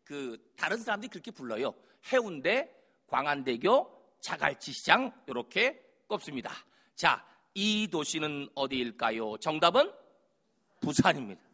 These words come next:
예, 우리가 살고 있는 이 부산광역시가 정답인데 추가로 보너스 퀴즈를 드리면 부산에서 제일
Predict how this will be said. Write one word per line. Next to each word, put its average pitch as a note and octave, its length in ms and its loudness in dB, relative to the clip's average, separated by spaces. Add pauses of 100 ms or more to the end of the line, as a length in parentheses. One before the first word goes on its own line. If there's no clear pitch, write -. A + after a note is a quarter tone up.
(120)
예, A#2 220 -4 (220)
우리가 A#3 300 2
살고 G3+ 380 0
있는 F#3+ 440 -2
이 C#3 180 -6 (220)
부산광역시가 G3 1160 -2
정답인데 A#2+ 760 -6 (1160)
추가로 C4 1120 2
보너스 C4 680 6
퀴즈를 G#3 340 -4
드리면 D3 440 4 (1160)
부산에서 B3 920 2
제일 C4 580 2